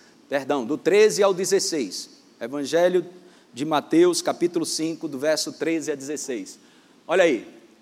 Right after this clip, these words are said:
Permitam-me dizer por que vocês estão aqui. Vocês estão aqui para ser o sal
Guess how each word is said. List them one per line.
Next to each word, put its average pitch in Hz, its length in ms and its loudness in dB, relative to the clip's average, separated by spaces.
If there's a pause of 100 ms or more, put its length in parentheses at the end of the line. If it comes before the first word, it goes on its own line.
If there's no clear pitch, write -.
(220)
Permitam-me 247 580 2
dizer 196 420 4
por 196 200 0
que 214 100 2
vocês 190 380 0
estão 175 260 -4
aqui. 139 300 -4
Vocês 160 420 -2
estão 196 300 -4
aqui 175 260 -4
para 185 300 -2
ser 196 500 -2 (240)
o 165 120 -4
sal 233 680 0